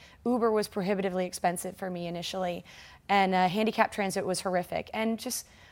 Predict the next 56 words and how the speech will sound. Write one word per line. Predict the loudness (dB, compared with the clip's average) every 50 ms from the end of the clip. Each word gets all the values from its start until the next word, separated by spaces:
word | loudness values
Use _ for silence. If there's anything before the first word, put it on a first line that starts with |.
| -20 -16 -6 -4
I | -2 -2
have | 0 -2 -2
a | -4
ton | -4 -2 -2 -2
of | 4 4
girlfriends | 4 4 4 0 0 2
who's | 2
like, | 2 2 2
"Why | -2 -2
didn't | -2 -2 -4
you | -6
tell | -4 -2 -2 0
me | 0 0
you | -2
need | -2 -4
to | 0
go | 0 0
to | 0
the | 0 0
grocery | 0 0 0 -2 -4
store?" | -2 -2 -2
I'm | 0
like, | -2 -4 -4 -6
"Well, | -4 -2 0
I | 2 2
didn't | 2 0
wanna | 0 -2 0
bother | 2 2 2 4 2 2
you." | 2 2 2 2 0 0 -4 -10 -18 -20 -20 -10 -8
And | -6 -4
she's | -2 0 -2
like, | -2 -2 -4 -12 -20 -14
sees | -10 -2 2 2 2 4 4
me | 4 4
walking | 6 6 6 6 4 2 0 0
on | 0
the | 0 2
sidewalk | 4 6 6 8 8 6 6 6
with | 2
my | 2 6
backpack | 8 8 8 8 8 6 4 4 6 6
loaded | 6 8 8 8 6 4
with, | 6 6
like, | 6 6 6 4 4
ten | 4 6 6 6
pounds | 4 4 4 4 2 2
of | 4
groceries. | 6 4 4 4 2 -2 -2
She | -2
goes, | -4 -4 -6 -10 -18 -20 -6 4
"What | 6 6 8
are | 10
you | 10 10 8 8
doing?" | 8 8 8 8 8 8 8 6 6
I'm | 6
like, | 4 4 2